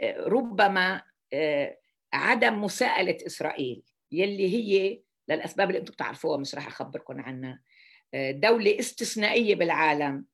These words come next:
مشان شعبها بيدعي إنه هو ورث، آه، ما، ما تبقى من المحرقة، بخليهم إنه يسمحوا لهم اللي ما بيسمحوا لحدا، ما بيسمحوا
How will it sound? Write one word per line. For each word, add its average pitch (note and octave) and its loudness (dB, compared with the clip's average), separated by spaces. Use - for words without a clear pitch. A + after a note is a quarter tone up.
مشان F#3 -2
شعبها G3+ 2
بيدعي F3+ 2
إنه F#3 -4
هو F#3 6
ورث، - -2
آه، D3 0
ما، D#3 -6
ما E3 -4
تبقى D#3+ -2
من E3 -4
المحرقة، C#3+ -4
بخليهم A#3+ 2
إنه A#3 -2
يسمحوا G#3+ 0
لهم A#3 -2
اللي G#3+ -2
ما A3+ 0
بيسمحوا A3 -4
لحدا، G#3+ 2
ما C#3+ -6
بيسمحوا G#3 -4